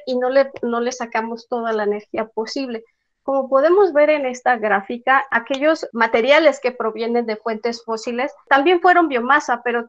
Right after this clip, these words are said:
pasaron muchísimo tiempo sepultados y entonces, eh, sufrieron cambios tales que casi no hay oxígeno en sus estructuras. Es importante saber esto porque resulta que esa pérdida de oxígeno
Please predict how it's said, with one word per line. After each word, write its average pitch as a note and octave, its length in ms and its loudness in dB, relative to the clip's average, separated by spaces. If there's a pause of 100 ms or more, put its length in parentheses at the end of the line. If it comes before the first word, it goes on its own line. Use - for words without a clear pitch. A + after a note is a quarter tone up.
pasaron C#4+ 440 0
muchísimo C4+ 640 0
tiempo C4 300 0
sepultados B3 840 -2
y B3 60 -4
entonces, B3 520 0 (360)
eh, A#3 220 0
sufrieron C#4+ 580 2
cambios C#4 460 0
tales C4+ 420 2
que A#3+ 140 -6
casi C#4 320 -4
no C#4+ 140 0
hay C#4+ 160 2
oxígeno C4 800 -4 (180)
en A3+ 140 0
sus A#3+ 180 -10
estructuras. C4+ 880 -4 (160)
Es E4 160 -2
importante C#4 720 4
saber A#3+ 360 -4
esto B3 420 -4
porque A3+ 340 -6
resulta B3 480 -6
que A#3 140 -6
esa A#3+ 280 -4
pérdida C#4+ 380 0
de A3 100 -4
oxígeno B3 560 -6